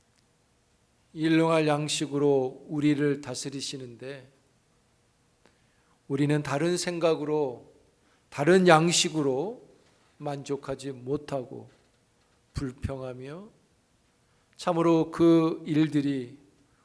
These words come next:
우리의 신앙을 병들게 합니다. 힘들고 어려울 때는 하나님께 집중함이, 일하시는 그 하나님께 집중함이 필요합니다.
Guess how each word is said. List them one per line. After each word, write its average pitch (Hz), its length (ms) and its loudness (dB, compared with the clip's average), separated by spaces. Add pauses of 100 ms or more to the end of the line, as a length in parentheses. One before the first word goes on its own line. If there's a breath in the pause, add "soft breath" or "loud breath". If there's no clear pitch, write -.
(160)
우리의 139 380 -6
신앙을 165 720 -6
병들게 135 840 -6 (100)
합니다. 151 580 -14 (1200)
힘들고 147 640 0
어려울 147 380 4
때는 147 420 -6 (1120 soft breath)
하나님께 185 680 2
집중함이, 165 1040 2 (540)
일하시는 190 800 6
그 185 140 -2
하나님께 160 640 -4
집중함이 143 800 -10
필요합니다. 123 680 -10